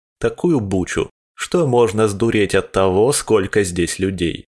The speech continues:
Одноклассники, однокурсники, какие-то крутые диджеи и звёзды стендапа. Даже не как приглашённые звёзды, а просто как люди. Нет, ничего удивительного.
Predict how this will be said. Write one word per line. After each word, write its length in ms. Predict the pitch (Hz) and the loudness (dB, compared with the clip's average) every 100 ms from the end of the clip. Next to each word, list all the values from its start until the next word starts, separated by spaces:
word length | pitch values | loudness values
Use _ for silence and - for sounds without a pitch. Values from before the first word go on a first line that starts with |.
| _ _ _ | _ _ _
Одноклассники, 1000 | 101 90 95 90 95 95 92 87 78 87 | -2 0 0 0 0 0 0 -6 -6 -2
однокурсники, 1000 | 85 85 92 85 117 123 - 95 85 87 | 0 0 -2 -2 -2 -2 -2 -6 -6 -4
какие-то 680 | 95 - 107 107 - 104 - _ | -4 -2 -4 -2 -2 -4 -6 _
крутые 560 | - 131 127 113 113 104 | -2 -2 0 0 0 0
диджеи 680 | 95 90 92 107 113 80 80 | 0 -2 0 0 2 2 0
и 60 | |
звёзды 520 | 85 92 101 110 87 | -2 0 0 0 -2
стендапа. 760 | 87 87 82 82 92 - - - _ _ _ _ | -2 -4 -2 -2 -2 -2 -8 -10 _ _ _ _
Даже 560 | - 95 139 160 143 147 | -6 -2 0 0 2 0
не 200 | 135 127 | 2 -2
как 420 | 127 - 117 127 | -4 -4 -4 -4
приглашённые 760 | - 107 101 95 - 131 104 90 | -4 0 0 0 0 0 0 0
звёзды, 540 | 92 92 127 104 90 | 0 0 0 0 0
а 100 | 85 | 0
просто 400 | 85 - 139 104 | 0 -2 0 -2
как 280 | 95 - - | 2 0 2
люди. 460 | 107 110 82 - _ _ _ _ _ | -2 0 -2 -8 _ _ _ _ _
Нет, 420 | 95 92 - - - - | -4 -2 -4 -8 -18 -14
ничего 600 | 95 110 135 - 110 107 | -8 -6 -4 -2 2 2
удивительного. 840 | 98 95 87 82 87 82 82 - | 2 0 -2 -2 -6 -6 -8 -10